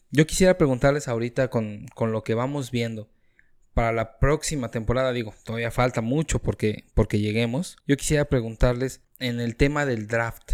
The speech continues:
¿qué tan valioso puede ser los rankings como se te muestran a lo que realmente puede ser? Digo, vamos a hacer a un lado Saquon Barkley, eh,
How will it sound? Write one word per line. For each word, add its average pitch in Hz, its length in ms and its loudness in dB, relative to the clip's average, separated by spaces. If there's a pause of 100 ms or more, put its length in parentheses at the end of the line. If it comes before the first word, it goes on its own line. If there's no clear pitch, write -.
(220)
¿qué 151 140 2
tan 127 760 -4
valioso 117 920 0
puede 139 260 0
ser 139 380 -2
los 117 280 2
rankings 151 640 2
como 110 260 0
se 104 140 -4
te - 160 -4
muestran 127 720 -2 (560)
a 110 140 -6
lo 104 200 -4
que 104 160 -2
realmente 117 600 -4
puede 107 560 -6
ser? 151 420 -8
Digo, 131 400 0
vamos 135 380 2
a 107 280 0
hacer 127 220 2
a 127 40 4
un 131 120 2
lado 131 340 4 (360)
Saquon 113 420 0
Barkley, 104 540 0
eh, 98 500 -10